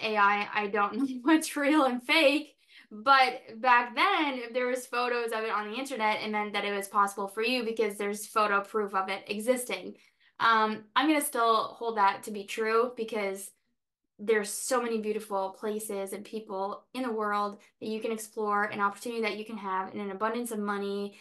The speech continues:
and adventure and so on. So what you have, uh, in your mind, in your heart, the visions that you have are possible for you, or else you wouldn't have them. So allow yourself to dream big, create the vision,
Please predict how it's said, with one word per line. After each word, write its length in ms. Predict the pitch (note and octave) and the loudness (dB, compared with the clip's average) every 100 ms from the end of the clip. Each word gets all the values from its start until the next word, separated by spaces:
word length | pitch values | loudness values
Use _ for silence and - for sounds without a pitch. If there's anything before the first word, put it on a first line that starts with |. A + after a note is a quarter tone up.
| - _ | -20 _
and 520 | G#3 G3+ G3 F#3+ G3 - _ _ A#3 | -6 -4 -4 -6 -10 -14 _ _ -8
adventure 800 | G#3 G#3 G#3 G3+ G3+ F#3+ G3 - | -6 -4 -4 -4 -2 -2 -2 -4
and 160 | A3 | -6
so 160 | A3 A3+ | 0 0
on. 220 | F#3+ G3 | 0 -2
So 300 | - B3 A#3 - _ | 0 2 2 -2 _
what 240 | A#3+ C#4 C4 | 2 4 6
you 120 | D#4+ | 2
have, 760 | C#4+ D#4 C#4 B3 A#3+ B3 D4 - _ _ _ _ | 4 4 6 6 6 4 0 -6 _ _ _ _
uh, 400 | A#3+ A3+ G#3+ G#3+ - _ | 4 4 4 0 -8 _
in 140 | - C4+ | -6 -2
your 120 | C#4+ | 2
mind, 460 | B3+ G#3 G3+ G3+ G#3 | 4 4 4 -2 -6
in 220 | - C4+ | -2 2
your 120 | C4+ | 2
heart, 560 | A#3+ G#3+ G#3 G#3 F#3+ - - | 2 0 0 0 -4 -12 -14
the 60 | A3 | 0
visions 320 | B3 C#4 C#4 | 2 4 2
that 120 | C4 | 0
you 80 | A3+ | -2
have 280 | A3 G#3+ G#3+ | 0 0 2
are 180 | A#3+ B3 | 2 2
possible 420 | - A#3+ - G#3+ | 2 0 0 -6
for 120 | A3+ | -4
you, 200 | A3 A3+ | -2 0
or 120 | A3+ | 2
else 220 | A#3+ B3 B3 | 2 2 -2
you 80 | |
wouldn't 240 | A#3 C#4+ - | -2 -4 -4
have 280 | A3+ A3+ G3+ | 0 0 0
them. 280 | - - - _ _ _ _ _ | -6 -10 -16 _ _ _ _ _
So 160 | - B3 | -8 4
allow 160 | B3 | 6
yourself 320 | D4 F4 F4 E4 | 6 6 4 2
to 100 | C#4 | 0
dream 240 | D#4 D#4 | 2 4
big, 360 | C4 B3 A#3 B3+ _ _ _ | 4 4 2 -6 _ _ _
create 260 | - C#4+ C4+ | 0 0 0
the 80 | |
vision, 500 | C4+ B3+ B3 A#3+ B3 | 2 2 2 -2 -4